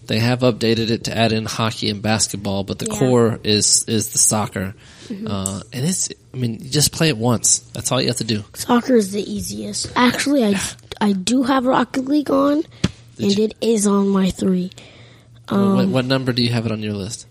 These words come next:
Speaker 3: Three.
Speaker 1: Oh, okay. So it's number three for you too.
Speaker 3: Yeah.
Speaker 1: Um,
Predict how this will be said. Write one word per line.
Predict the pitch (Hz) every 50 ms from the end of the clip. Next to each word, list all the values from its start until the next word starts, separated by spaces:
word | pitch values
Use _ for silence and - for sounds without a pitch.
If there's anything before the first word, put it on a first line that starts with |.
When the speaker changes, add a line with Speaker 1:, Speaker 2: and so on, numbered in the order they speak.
| - - -
Speaker 3:
Three. | - 254 294 269 196 175 165 - _ _ - -
Speaker 1:
Oh, | - 123 131 135
okay. | 143 - - 113
So | 107 - 117
it's | 117 117 117 - -
number | 123 120 120
three | - 123 117
for | - - 120
you | 113 110
too. | - 117 113 113 -
Speaker 3:
Yeah. | - 214 196 190 190 185 - - - - - - - - -
Speaker 1:
Um, | 117 113 110 110 107 107 107 107 107